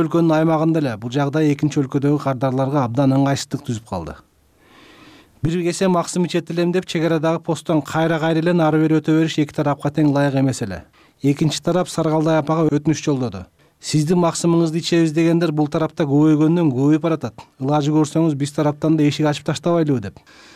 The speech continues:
Саргалдай апа кыжаалаттана түштү. "Бир үйдө бир эле эшик болчу эле, булар эмне деп атышат?" — деп ой токтоткучакты.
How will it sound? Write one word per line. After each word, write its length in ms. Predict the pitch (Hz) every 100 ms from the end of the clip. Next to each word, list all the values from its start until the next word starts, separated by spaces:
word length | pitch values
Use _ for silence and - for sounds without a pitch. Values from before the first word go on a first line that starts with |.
| -
Саргалдай 540 | - 147 147 165 165 170
апа 220 | 160 170
кыжаалаттана 600 | 147 170 165 165 165 151
түштү. 300 | 147 - 120 95 - _ _ _ -
"Бир 140 | 139 165
үйдө 240 | 143 165
бир 140 | 151 160
эле 140 | 165
эшик 180 | 160 -
болчу 240 | 165 151
эле, 140 | 170 151
булар 260 | 139 143
эмне 220 | 143 156 156
деп 100 | 160
атышат?" — 380 | 156 - 165 -
деп 80 | 131
ой 160 | 147 156
токтоткучакты. 840 | 151 - 151 151 - 139 -